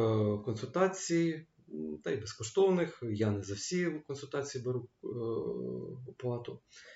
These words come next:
е, можете звертатись до мене, е, через мій Instagram або писати на електронну пошту.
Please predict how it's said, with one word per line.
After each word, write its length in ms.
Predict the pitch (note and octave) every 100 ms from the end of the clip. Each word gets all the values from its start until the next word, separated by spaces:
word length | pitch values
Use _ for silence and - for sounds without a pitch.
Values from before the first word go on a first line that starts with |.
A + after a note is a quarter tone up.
| - - _ _ _ -
е, 420 | C#3+ C#3 C3+ C3
можете 1000 | C3+ C#3+ F#3 A3 G3+ G3+ G3+ F#3+ F3 C3
звертатись 680 | A2+ B2 - A#2 A2 F#2+ -
до 100 | G#2+
мене, 640 | D3 F#3+ F#3 F3+ E3+ -
е, 280 | A2+ A2 G#2+
через 720 | G#2+ D#3+ F3 F3+ E3+ - -
мій 200 | G#2+ G2+
Instagram 640 | - - A#2+ E3+ G#3+ G#3+ -
або 380 | A2+ D#3 G3+ G3+
писати 640 | - - D#3 D#3+ C#3 -
на 300 | A2+ C#3+ C#3+ A2+
електронну 500 | G#2+ - C#3+ A2+ G#2+
пошту. 460 | - - - -